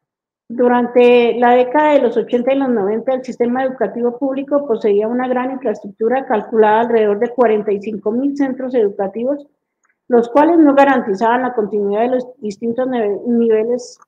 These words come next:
especialmente en las zonas rurales, mientras que en el sector privado se calculan alrededor de diez mil instituciones a partir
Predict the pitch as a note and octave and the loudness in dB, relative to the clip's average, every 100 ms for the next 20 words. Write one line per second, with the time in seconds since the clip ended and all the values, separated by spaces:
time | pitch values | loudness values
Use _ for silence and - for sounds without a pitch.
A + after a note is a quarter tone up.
0 | _ _ _ _ _ _ _ A#3 A#3 B3 | _ _ _ _ _ _ _ -6 0 0
1 | B3+ B3 C#4 C#4 C#4+ C#4 A#3 A3 F#3+ G#3+ | 2 0 0 0 4 4 4 0 -2 -2
2 | G#3+ A#3+ C#4 D#4+ D#4 G#3+ - _ _ _ | -2 0 2 4 2 -2 -12 _ _ _
3 | _ _ B3 C#4 D4 D#4+ D4+ D4+ C#4+ C#4+ | _ _ -2 0 0 -2 -2 0 0 0
4 | D4+ D4+ C#4 C#4 C#4 C#4 A#3+ B3 C4+ C#4+ | -8 -2 -2 0 2 4 4 2 -2 -4
5 | G#3+ G#3 A3 A3 A#3+ A#3+ G#3+ F3+ G3 G3+ | -4 -2 -2 -2 0 -4 -4 -4 -2 -4
6 | G#3+ A#3+ A#3 F#3 G#3 B3 B3 C#4 C#4 C4+ | -4 -2 -2 -2 -4 -6 -8 -8 -6 -4
7 | C4 B3 B3 A#3 F#3+ F#3+ A#3 B3+ | -4 -4 -6 -6 -6 -8 -8 -8